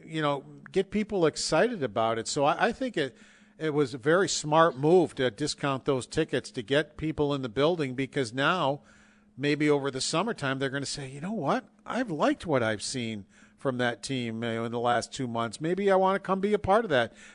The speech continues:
Maybe they'll ba-, buy a ten-game package, you know, or, or something like that. It might not necessarily be a season ticket. It could be, but, you know, maybe they'll buy a ten, ten-game package to come see this group. So I, I, I think it was a very smart move by the organization to do that.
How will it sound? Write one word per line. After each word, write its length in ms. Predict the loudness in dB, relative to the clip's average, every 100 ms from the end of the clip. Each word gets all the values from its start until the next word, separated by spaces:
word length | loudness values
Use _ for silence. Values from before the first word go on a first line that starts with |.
| 0
Maybe 240 | 2 4
they'll 180 | 4 4
ba-, 300 | 4 6 4 4
buy 240 | 4 6 6
a 80 | 2
ten-game 560 | -2 -4 -2 -4 -4
package, 720 | -2 -2 -2 -4 -14 -12 -16 _ _ _ _ _
you 100 | -2
know, 140 | 2 4
or, 260 | 2 0
or 140 | 0 0
something 420 | 2 0 0 -4
like 300 | 0 -2 0
that. 400 | 2 4 2 0
It 100 | -2
might 220 | 0 -2
not 220 | 0 -2
necessarily 680 | 0 -2 -2 -2 2 4 4
be 200 | 2 0
a 40 | 0
season 380 | -2 -4 -6
ticket. 460 | -2 0 2 0 -2 _ _ _ _ -16
It 160 | -14 2
could 220 | 2 4
be, 300 | 0 0 -6
but, 280 | -2 2 2
you 80 | 2
know, 100 | 2
maybe 260 | 4 4 6
they'll 140 | 6
buy 220 | 6 4
a 80 | 2
ten, 340 | 0 -2 -2 -2
ten-game 500 | -2 0 0 -2 2
package 500 | 2 2 0 -6 0
to 240 | 2 2 -4 -20 -18
come 240 | -2 0 0
see 240 | -2 -2
this 220 | 0 -2
group. 340 | -2 -2 -2 -2
So 160 | 2
I, 140 | 4 4
I, 280 | 2 2 0
I 40 |
think 240 | 0 0
it 20 | 2
was 140 | 2
a 60 | 2
very 180 | 2 0
smart 400 | 0 2 2 2
move 220 | -2 0
by 160 | 0
the 100 | 0
organization 720 | 0 0 -2 -4 -4 -4 -6
to 80 | -12
do 200 | -8 -8
that. 260 | -6 -8 -10